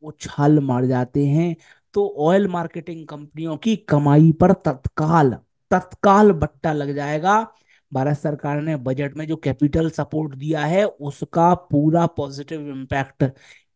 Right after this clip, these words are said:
एक दिन में साफ हो सकता है। जो उछाल आई है अनाप शनाप, एक मिनट में नीचे धराशायी हो सकते हैं ये शेयर्स। तो, तो जबकि बड़े पैमाने पर नए निवेशक आ रहे हैं सरकारी स्टॉक्स खरीदने के लिए, मोदी की गारंटी के चक्कर में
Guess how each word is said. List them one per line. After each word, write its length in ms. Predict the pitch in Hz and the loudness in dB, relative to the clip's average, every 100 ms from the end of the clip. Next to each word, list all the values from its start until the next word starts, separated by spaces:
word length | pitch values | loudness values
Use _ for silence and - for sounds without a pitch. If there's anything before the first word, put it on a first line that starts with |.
| - | 2
एक 340 | 214 226 226 | 6 6 6
दिन 300 | 202 156 156 151 | 4 4 4 2
में 280 | 160 180 175 | 0 -2 -2
साफ 760 | - - 139 139 156 151 - | -6 -6 -4 0 0 0 -4
हो 220 | 127 127 135 | -4 -2 0
सकता 460 | 139 - - 147 | -4 -6 -4 0
है। 440 | 151 160 214 247 247 _ _ - | 2 4 4 2 -2 _ _ -20
जो 340 | 131 156 233 | -2 6 6
उछाल 600 | 240 180 - - 175 196 | 6 2 -4 -4 0 0
आई 240 | 170 180 190 | 0 0 0
है 120 | 185 | -2
अनाप 360 | 160 143 139 139 | -4 -14 -16 -16
शनाप, 360 | 135 123 120 - - | -16 -14 -14 -16 -6
एक 360 | 226 240 262 254 | 2 4 6 4
मिनट 440 | 180 147 170 180 175 | 4 4 4 4 2
में 320 | 175 196 214 | 0 0 0
नीचे 520 | 175 165 165 170 190 | -4 -8 -8 -6 -4
धराशायी 540 | 160 131 143 143 147 160 | -4 -4 -2 0 2 4
हो 180 | 147 143 | 4 2
सकते 360 | 156 - - | -2 -6 -6
हैं 160 | 170 190 | -4 -4
ये 320 | 170 160 160 | -6 -6 -6
शेयर्स। 600 | 156 - 135 131 117 - | -8 -8 -2 -2 -2 -4
तो, 720 | 117 - _ _ - _ - | -8 -8 _ _ -20 _ -4
तो 120 | 208 202 | -2 2
जबकि 320 | 208 190 240 | 2 2 0
बड़े 260 | 160 196 214 | 2 4 4
पैमाने 400 | 202 202 202 202 | 2 2 0 0
पर 180 | 202 165 | -2 -4
नए 260 | 156 180 | -6 -6
निवेशक 520 | 185 175 185 180 180 | -6 -8 -10 -10 -10
आ 100 | 170 | -8
रहे 240 | 175 185 185 | -6 -4 -4
हैं 180 | 196 285 | -4 -4
सरकारी 540 | - 156 160 165 175 | -4 -2 0 4 4
स्टॉक्स 360 | 156 180 170 - | 4 2 2 -4
खरीदने 460 | 160 170 175 180 | -2 0 -2 -2
के 140 | 170 180 | -2 -2
लिए, 400 | 180 196 214 202 | 2 2 2 0
मोदी 560 | 143 131 151 165 175 | -6 -10 -8 -8 -8
की 220 | 160 190 165 | -8 -8 -6
गारंटी 540 | 151 147 156 156 180 | -4 -2 -2 -4 -8
के 120 | 170 | -8
चक्कर 420 | 165 143 - 147 143 | -10 -12 -10 -8 -6
में 320 | 165 214 | -2 0